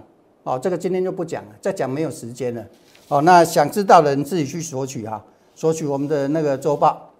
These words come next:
啊，周报那个扫描Q R code 或者怎么样，或者赖小老鼠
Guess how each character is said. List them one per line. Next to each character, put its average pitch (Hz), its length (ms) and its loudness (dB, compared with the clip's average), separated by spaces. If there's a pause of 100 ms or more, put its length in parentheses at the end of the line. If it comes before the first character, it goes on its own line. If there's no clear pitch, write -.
(100)
啊， 123 180 -2
周 147 160 2
报 143 280 6 (300)
那 156 140 4
个 143 320 6 (240)
扫 151 160 6
描 170 180 6
Q 226 220 8
R 196 100 12
code 202 300 6 (160)
或 208 180 4
者 151 140 -4
怎 131 100 -8
么 135 80 -8
样， 156 180 -4 (200)
或 214 200 6
者 131 280 -4
赖 165 240 4
小 117 260 -8
老 131 180 -2
鼠 151 220 -12